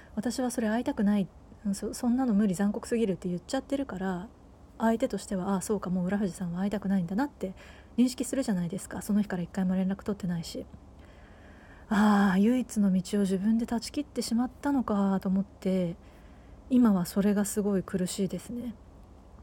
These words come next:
なんか全てにおいて落としどころがない。あの、まだ呼吸が浅い日々を送っております。<laughs> いやー、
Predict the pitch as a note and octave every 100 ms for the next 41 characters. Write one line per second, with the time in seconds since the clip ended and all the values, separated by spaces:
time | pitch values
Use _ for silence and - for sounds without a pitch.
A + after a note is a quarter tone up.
0 | - - F3+ - C#4 C4+ G3+ F#3 G3+ F#3+
1 | - G#3+ - - F#3+ F#3 F#3 F#3+ F#3 F3+
2 | F3+ E3+ - - - - - - - -
3 | - - F#3+ E3+ F3 E3+ F3 G#3 G3+ F3+
4 | - - - - - - - - - -
5 | A#3 A3 G3+ G3 F#3+ - F3+ F#3 F3 G#3
6 | E3+ E3 E3+ - - - - - - -
7 | - - F#3+ D3+ E3+ - - C#4 A#3 -
8 | - A#3 - - - G#3 - - - -
9 | - - - - - - - - - -
10 | - - G#3 F#3+ F#3+ F#3 E3+ E3+